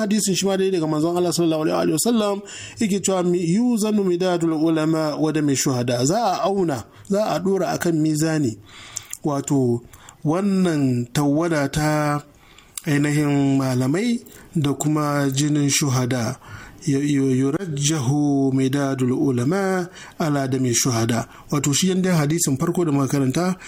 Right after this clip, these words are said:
zai zama wannan ainihin, ah, tawada ta malamai ita ce a sama akan ainihin, ah, jinin shuhada.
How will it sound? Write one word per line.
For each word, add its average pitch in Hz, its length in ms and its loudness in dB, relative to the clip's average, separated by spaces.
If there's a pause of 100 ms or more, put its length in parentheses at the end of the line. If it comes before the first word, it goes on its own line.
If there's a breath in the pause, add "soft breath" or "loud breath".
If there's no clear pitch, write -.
(160 loud breath)
zai 147 180 0
zama 135 540 0 (320 loud breath)
wannan 143 840 0 (380 loud breath)
ainihin, 135 920 2 (460 loud breath)
ah, 120 340 0
tawada 135 460 0
ta 156 80 0
malamai 151 500 0
ita 175 140 0
ce 143 420 0 (220 loud breath)
a 127 140 0
sama 120 580 0 (340 loud breath)
akan 135 540 0 (320 loud breath)
ainihin, 135 800 0 (400 loud breath)
ah, 120 480 -2
jinin 131 580 2
shuhada. 117 540 0